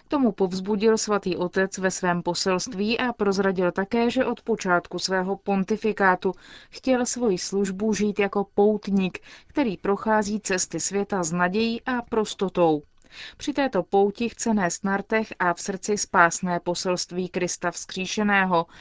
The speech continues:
a utvrzovat ve víře bratry. Jako znamení tohoto svého povolání je proto v jeho znaku, kromě jiných figur, mušle poutníků.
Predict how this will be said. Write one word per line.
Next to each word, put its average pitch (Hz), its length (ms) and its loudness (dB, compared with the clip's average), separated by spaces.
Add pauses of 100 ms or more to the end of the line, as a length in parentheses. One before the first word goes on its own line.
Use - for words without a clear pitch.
(240)
a 269 180 0
utvrzovat 196 680 0
ve 170 120 2
víře 170 340 -2
bratry. 180 500 2 (640)
Jako 185 260 2
znamení 202 520 0
tohoto 190 340 -2
svého 214 400 2
povolání 190 760 2
je 202 100 0
proto 240 360 0
v 180 60 0
jeho 185 240 2
znaku, 190 460 0 (300)
kromě 247 340 4
jiných 208 420 2
figur, 226 460 2 (120)
mušle 180 460 -2
poutníků. 190 840 2